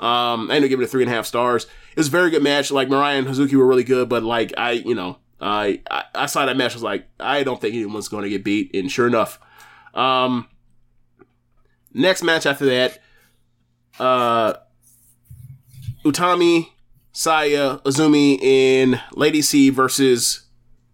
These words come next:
uh, Oedo Tai again, except this time is not,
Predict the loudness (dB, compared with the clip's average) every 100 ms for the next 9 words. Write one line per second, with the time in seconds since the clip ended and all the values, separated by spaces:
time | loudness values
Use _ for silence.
0 | _ -4 -2 0 0 -2 -2 -6 -12 _
1 | -4 0 4 4 2 -2 -4 -4 0 0
2 | 0 -2 -2 0 -2 0 0 0 -4 -2
3 | -2 -2